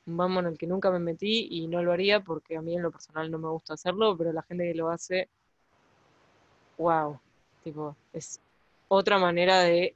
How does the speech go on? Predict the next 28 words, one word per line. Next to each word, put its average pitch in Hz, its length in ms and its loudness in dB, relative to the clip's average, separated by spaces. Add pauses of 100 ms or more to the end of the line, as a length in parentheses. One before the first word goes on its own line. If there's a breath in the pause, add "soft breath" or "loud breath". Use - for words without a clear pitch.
armar 165 540 0 (800)
los 165 220 -6
elementos. 170 760 0
O 160 60 -18
sea, 165 160 -6
n-, 165 320 -8 (340)
no 147 260 -6
es, 185 100 -8 (720)
todo 226 140 8
lo 233 80 10
que 196 60 8
aprendiste, 180 400 4
borralo, 165 400 4
porque 156 200 -6
lo 165 80 0
vas 170 100 -2
a 170 80 -4
tener 165 140 -4
que 165 80 -2
aprender 160 320 -4
a 156 40 -2
hacer 156 200 -6
de 160 80 0
vuelta, 156 320 -2
el 151 60 -12
estilo 156 280 -8
pixel 151 340 -12
art. 151 100 -16